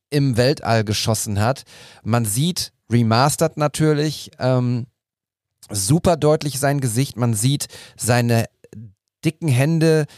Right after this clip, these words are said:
die die Kamera halten. Man sieht die Sonnenspiegelung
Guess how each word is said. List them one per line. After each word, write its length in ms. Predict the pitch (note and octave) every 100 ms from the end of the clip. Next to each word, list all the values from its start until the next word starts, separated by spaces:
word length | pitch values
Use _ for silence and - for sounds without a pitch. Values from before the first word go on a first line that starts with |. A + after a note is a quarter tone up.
| - _
die 240 | A2+ A#2+ A#2+
die 120 | B2
Kamera 480 | A#2+ D3+ D#3+ D3 C3+
halten. 440 | C3+ C#3 C3+ C3+
Man 180 | B2 A#2
sieht 340 | G#2 C#3+ C3+ -
die 240 | C#3+ A#2 G#2+
Sonnenspiegelung 1000 | A#2+ C3 D3+ C#3+ - C#3+ C3+ C#3 C#3